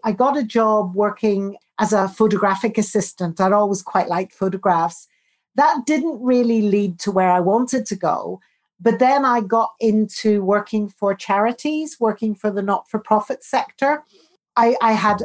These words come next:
oh, many years then to follow working in that sector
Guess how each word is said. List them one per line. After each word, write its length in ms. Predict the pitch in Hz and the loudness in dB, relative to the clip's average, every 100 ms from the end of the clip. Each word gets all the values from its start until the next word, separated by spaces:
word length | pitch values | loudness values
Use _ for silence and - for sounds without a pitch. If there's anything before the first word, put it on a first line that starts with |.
| - | 0
oh, 460 | 233 220 180 165 - | 2 4 2 -2 -6
many 440 | 196 208 254 262 262 | 0 2 4 4 2
years 520 | 208 196 180 180 170 | 2 2 2 0 0
then 320 | 190 180 175 | 0 0 -2
to 120 | 170 | -6
follow 480 | 170 202 190 190 170 | -6 0 2 2 0
working 580 | 165 190 208 - 220 185 | 0 2 0 0 -2 0
in 180 | 196 208 | -2 0
that 240 | 202 - | 0 0
sector 640 | - 220 180 - - 160 | -4 -2 -2 -4 -6 -6